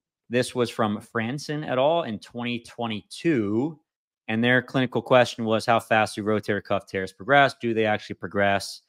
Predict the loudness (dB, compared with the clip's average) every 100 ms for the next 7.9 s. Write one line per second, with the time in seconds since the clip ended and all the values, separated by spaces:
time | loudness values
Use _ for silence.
0 | _ _ _ _ -6 -4 -2 0 0 0
1 | -4 -4 -2 -4 -4 -10 -12 -14 -8 -2
2 | 0 2 6 6 6 2 2 2 -2 -2
3 | -4 -2 0 0 -4 _ _ _ 0 0
4 | 2 -2 -2 0 2 4 2 2 -2 -2
5 | 0 0 0 0 2 0 2 2 2 -2
6 | -8 -8 -8 -6 -8 -12 -16 -4 -2 -2
7 | -4 -6 -4 -6 2 4 4 0